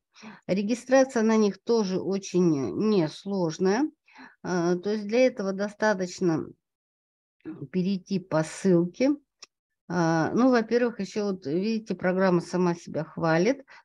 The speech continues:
то есть говорит, какая она умница, потому что один эс отчётность это не только название блока, но это название дополнительного сервиса, который позволяет вести прямой обмен,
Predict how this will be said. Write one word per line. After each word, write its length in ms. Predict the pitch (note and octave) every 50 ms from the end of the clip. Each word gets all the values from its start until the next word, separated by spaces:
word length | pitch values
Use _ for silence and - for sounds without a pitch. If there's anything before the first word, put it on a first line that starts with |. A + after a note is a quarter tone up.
| _
то 100 | _ -
есть 120 | F#3+ F#3+ F#3
говорит, 400 | F#3 F3+ F3+ G3 G3 G3+ F#3+ F3+ -
какая 320 | F3 F3 F3 F#3+ F#3 F3+
она 200 | F3 E3+ E3+ E3+
умница, 440 | G3 A#3+ D4+ D#4 D4+ C#4 - - F#3
потому 400 | - F3+ - F#3+ G3 G3+ G3 F#3
что 180 | F#3 - -
один 340 | E3+ F3 F3+ F3+ F#3+ G3 F#3
эс 140 | F3 F3+ -
отчётность 580 | F3 F3 F3+ - F#3+ F3 F3+ D#3 D#3 D#3 - E3
это 200 | E3+ E3+ - E3
не 160 | D#3+ D#3 D#3
только 340 | D#3 - D#3 D#3+ - E3+ F3
название 560 | G3+ A3 A#3 A3+ A#3+ A#3+ B3+ C#4 C4+ C#4 C#4
блока, 460 | C4+ C4 C4 C#4+ C#4 C#4+ C#4 C4 C4 - - - - - _ _ _
но 140 | G3+ A3+ B3
это 300 | C#4 C#4 C#4 - F#3+ G3
название 500 | G3+ G3 F#3 F#3 G3 A3 A#3+ B3 A3+ G#3
дополнительного 920 | F#3+ F#3+ F3+ - F3+ F#3 G3+ G#3 G#3+ G3+ G#3 - G#3 G3 F#3+ F3+ F#3 F#3
сервиса, 640 | - - G3 F#3+ F3 D#3 C#3+ D3 - - - F3+ - G3+ A#3 - - G3+ F3+ - -
который 380 | - F3+ F#3 F3+ - A#3+ B3+ C#4
позволяет 800 | C4+ - A3+ A#3 A3 G#3 G#3+ A3 A3+ A3+ G#3+ G3+ F#3 F3 F3 -
вести 560 | E3+ E3 F3+ F3+ - - _ - B3 C4 B3 A3+ - _
прямой 640 | _ G#3 G#3+ A#3 A3+ A3 G#3+ G#3 F#3+ F3 E3+ F3 - -
обмен, 600 | A2+ C#3 D#3+ E3+ E3+ E3+ F3 D#3+ E3+ G3 A#3+ B3+